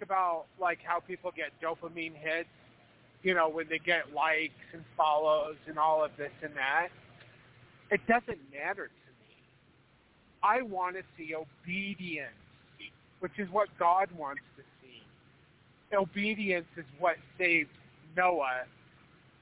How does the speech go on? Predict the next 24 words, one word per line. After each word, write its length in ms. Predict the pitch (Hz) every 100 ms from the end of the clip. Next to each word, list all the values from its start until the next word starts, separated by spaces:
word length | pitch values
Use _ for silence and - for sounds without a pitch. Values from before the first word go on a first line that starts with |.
| _ _ _
you 140 | 185 180
know, 320 | 151 143 143 - - -
from 180 | 196 190
the 80 | 170
destruction. 720 | 151 156 - 196 202 - - 98 - - _ _ _ _ -
He 140 | 208
obeyed 480 | 190 147 180 180 180 -
God, 360 | 175 170 151 123 139
and 100 | 165 -
he 200 | 190 196 - -
put 220 | 208 214 - - - _ _ _ _ _ _ _ _ -
his 140 | 214 170
beliefs 460 | 185 180 202 202 - -
in 120 | 170
action. 520 | 143 156 180 - - 120 - - - - - _ - 190
And 160 | 190
these 160 | 190 185 -
people 560 | 214 220 208 190 175 165 160
who 100 | 190 -
think 180 | 190 -
that 140 | 175 165
they 140 | 175 170
can 220 | - 165
be 140 | 156